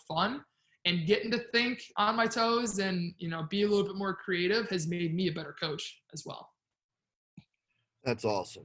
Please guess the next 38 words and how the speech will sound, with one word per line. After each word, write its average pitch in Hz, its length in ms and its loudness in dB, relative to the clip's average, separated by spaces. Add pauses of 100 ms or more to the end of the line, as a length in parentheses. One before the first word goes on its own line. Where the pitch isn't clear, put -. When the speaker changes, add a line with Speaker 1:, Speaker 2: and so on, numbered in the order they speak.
Speaker 2:
And 117 120 -2
if 127 100 0
you're 175 100 6
just 185 240 8
listening 160 340 4
and 147 80 6
you're 139 100 8
not 127 160 6
watching 120 380 4
on 107 100 2
YouTube, 104 420 2
you're 98 140 0
missing 95 400 -4
'cause - 480 -6 (680)
Riggs 95 240 -4
is 85 120 -8
awesome. 85 500 -6
And 95 140 -12
if - 120 -14
you 98 60 -4
don't 98 220 -4
follow 92 320 0
Katie 85 520 -6 (120)
on 90 280 -12 (1120)
Instagram, 92 680 -4 (400)
not 110 240 -4
just 107 220 -4
for 107 120 -2
the 87 100 -6
training 104 380 0
stuff, 123 480 0
but 98 80 -2
also 101 460 0
for 95 240 -2
the 85 260 -2 (260)
dog 95 300 0
Speaker 1:
<laughs> - 80 -14
Speaker 2:
parenting 120 560 0